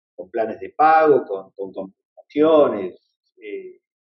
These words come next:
comprendemos la situación, tratamos de hacerlo mejor para no ser un factor de irritación, sino un factor de ayuda. Queremos ser,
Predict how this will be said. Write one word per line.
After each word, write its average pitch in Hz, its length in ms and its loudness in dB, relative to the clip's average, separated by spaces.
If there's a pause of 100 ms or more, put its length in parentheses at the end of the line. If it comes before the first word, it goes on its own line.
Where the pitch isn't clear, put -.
(560)
comprendemos 131 580 4
la 143 120 4
situación, 170 480 2
tratamos 139 320 2
de 123 60 -2
hacerlo 147 220 4
mejor 143 460 2
para - 320 0
no 127 140 0
ser 151 240 -4
un 135 120 -6
factor 131 340 -4
de 131 80 0
irritación, 113 600 -4
sino 117 220 -8
un 117 80 -10
factor 120 340 -4
de 110 80 -4
ayuda. 117 420 0
Queremos 127 360 -4
ser, - 320 0